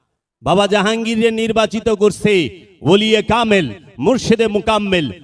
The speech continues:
মুজাদ্দেদে জামান, বাবা চেরাগ, বাবা জান শরীফ শাহ সুরেশ্বরী, রস-, রসুলে নুমার অন্যতম প্রধান খলিফা।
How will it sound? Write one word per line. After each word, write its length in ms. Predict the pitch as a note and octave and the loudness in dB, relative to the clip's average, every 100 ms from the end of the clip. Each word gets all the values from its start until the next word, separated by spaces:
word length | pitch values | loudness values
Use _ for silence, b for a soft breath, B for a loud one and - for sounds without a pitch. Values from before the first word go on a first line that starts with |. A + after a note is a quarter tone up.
| - | -4
মুজাদ্দেদে 600 | D3 E3+ B3 F3 A3 G#3 | 0 2 2 0 -2 0
জামান, 580 | E3 G3 G#3+ G3+ E3+ G#2 D#3+ - _ B2 | 0 2 4 4 2 -4 -14 -20 _ -6
বাবা 280 | F3 G3 F3 C3+ E3+ F#3+ E3 _ _ _ _ _ _ - | -2 0 0 -4 -12 -20 _ _ _ _ _ _ _ 0
চেরাগ, 300 | F#3+ G#3 G3+ G3+ - A#2 | 2 2 2 -6 -10 -2
বাবা 280 | F#3 G3+ | 0 0
জান 340 | D#3+ E3+ A3+ A3 | 0 0 0 -2
শরীফ 300 | F#3+ G3+ F#3+ | -6 -4 -4
শাহ 180 | - F#3 | -4 -4
সুরেশ্বরী, 680 | F3 F#3 D3+ - D#3+ D#3+ A2 E2 - _ _ _ _ _ _ | -2 0 -2 -2 -2 0 -4 -10 -20 _ _ _ _ _ _
রস-, 340 | C#3 F3 - - - - | 0 0 0 -8 -16 -2
রসুলে 420 | C3+ G3 A#3 A#3+ | 2 4 4 4
নুমার 400 | A#3 A#3 B3 D4+ C#4 - - _ | 2 -2 0 -2 -2 -6 -20 _
অন্যতম 540 | G3 C4 C4 B3 A#3 A#3 | 0 0 -2 -4 -2 -2
প্রধান 420 | G#3 G3 B3+ A3 | -2 0 0 -2
খলিফা। 500 | F#3+ G3+ E3+ D#3+ | -2 -2 -2 -4